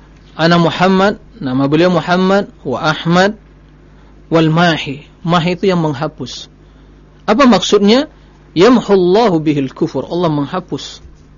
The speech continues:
ya, kekufuran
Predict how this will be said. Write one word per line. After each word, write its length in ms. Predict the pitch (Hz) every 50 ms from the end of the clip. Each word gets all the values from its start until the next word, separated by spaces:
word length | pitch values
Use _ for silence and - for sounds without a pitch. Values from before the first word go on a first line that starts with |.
| - - - - -
ya, 160 | 107 - - - - - - - - - - - - - - - - - - - - - - - - - - - - - - - - -
kekufuran 800 | - 170 - - - 160 - - 202 220 208 170 135 113 -